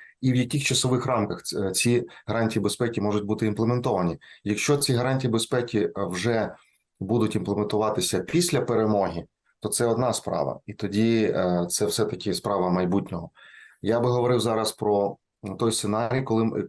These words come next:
коли ми маємо зараз, е, крайнє напруження, і дійсно Путін, наприклад, збирається використати тактичну ядерну зброю. Те, що він, е, і його, якщо він далі почне, почне гратися з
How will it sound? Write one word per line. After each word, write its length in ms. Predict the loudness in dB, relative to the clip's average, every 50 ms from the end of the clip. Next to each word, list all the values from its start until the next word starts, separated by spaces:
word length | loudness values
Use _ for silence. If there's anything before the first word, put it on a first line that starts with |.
| _
коли 200 | -6 -2 0 2
ми 220 | 2 2 0 0 0
маємо 520 | 0 0 0 0 0 0 0 0 -2 -4 -10 -20 -20 -12
зараз, 640 | -6 -2 0 0 0 0 0 -2 -2 -2 -2 -4 -4 -6
е, 260 | -6 -4 -2 -4 -4 -6 -10 -18 -20 -20 _ -12
крайнє 360 | -6 -4 -2 0 0 0 0
напруження, 640 | 0 -2 0 0 2 2 2 2 2 0 0 -2 -2
і 160 | -4 -4 -2
дійсно 420 | 0 0 0 2 0 0 -2 -4 -4
Путін, 600 | -6 -10 -10 -4 -4 -2 0 0 -2 -2 -2 -8 -12 -20 -20 -14 -6
наприклад, 380 | -6 -4 -2 -2 0 0 0 0
збирається 680 | 0 -2 -4 -4 -2 -2 0 0 0 0 0 0 0
використати 520 | 0 0 0 0 -2 -2 -2 -4 -4 -4 -4
тактичну 320 | -2 -2 -2 0 0 0
ядерну 340 | 0 0 2 2 0 0 0
зброю. 300 | 0 -2 -4 -4 -6 -8 -14 -20 -14 -4
Те, 100 | -2 0
що 180 | 0 2 2 4
він, 300 | 4 4 4 4 2 2 0
е, 180 | 0 0 2
і 120 | 2 2 2
його, 240 | 2 2 2 2 2
якщо 480 | 2 0 0 0 0 2 2 2 0 0
він 200 | 0 0 0 0
далі 240 | 0 0 0 0
почне, 480 | 0 -2 -4 -6 -4 -6 -4 -4 -4 -6 -8 -10 -8 -4
почне 360 | -2 -2 -2 -2 0 0 0
гратися 520 | 0 2 0 0 0 0 -2 -2 -2 -2
з 380 | -2 -2 -2 -2 0 0 -2